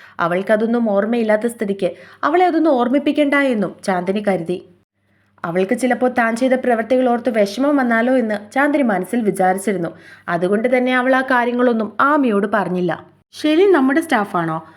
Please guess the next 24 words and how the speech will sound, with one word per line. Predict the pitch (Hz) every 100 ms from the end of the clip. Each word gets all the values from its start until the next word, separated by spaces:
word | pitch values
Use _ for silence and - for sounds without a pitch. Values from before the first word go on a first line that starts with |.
| _ -
അത് | 403
കേട്ടതും | 392 370 349 330 302
ചാന്ദിനി | 247 233 269
സംശയത്തോടെ | 285 240 208 - 254 269 262
അവളോട് | 240 196 202 214
ചോദിച്ചു. | 208 180 180 - - - - 180
അതിനവൾ | 180 202 220 240
ആണെന്നുള്ള | 226 247 262 262
അർത്ഥത്തിൽ | 254 247 247 254
ചാന്ദിനിയുടെ | 240 220 202 220 240 240
മുഖത്തേക്ക് | 226 208 226 226 220
നോക്കി | 208 220
തലയാട്ടി. | 190 175 190 180 170 - - _ _ _ -
"ഇന്നലെ | - 254 311
പ്രത്യേകിച്ച് | 330 240 247 277 330
അങ്ങനെയൊന്നും | 311 311 302 285
ഉണ്ടായില്ല. | 214 196 208 208 160 - - -
നീ | 185 220
ഓഡിറ്റോറിയത്തിൻ്റെ | 240 233 240 262 269 277 294
ഫ്രണ്ടിലേക്ക് | 262 233 233 254 254 262
വന്ന് | 247 247 233
തല | 247 254
കറങ്ങി | 302 233 220
വീണു. | 196 165